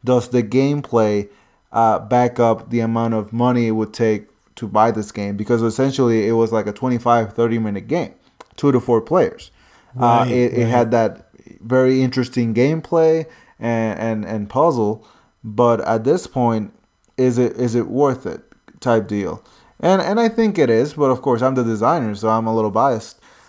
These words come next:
Speaker 1: Uh, but, but I, that's, that's m-, the main feedback that I got for this specific game.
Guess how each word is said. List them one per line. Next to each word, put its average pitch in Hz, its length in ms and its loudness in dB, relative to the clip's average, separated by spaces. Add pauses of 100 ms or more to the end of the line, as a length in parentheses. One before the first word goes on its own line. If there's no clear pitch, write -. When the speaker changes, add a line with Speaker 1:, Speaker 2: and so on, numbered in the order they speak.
(120)
Speaker 1:
Uh, 117 400 2 (640)
but, 127 440 -2
but 135 160 2
I, 95 240 -2 (440)
that's, 151 320 0
that's 156 420 0 (160)
m-, 131 280 -6
the 127 100 4
main 127 400 0
feedback 113 560 0
that 104 100 0
I 104 120 0
got 101 260 2
for 104 160 -2
this 104 240 -2
specific 104 400 -8
game. 104 320 -6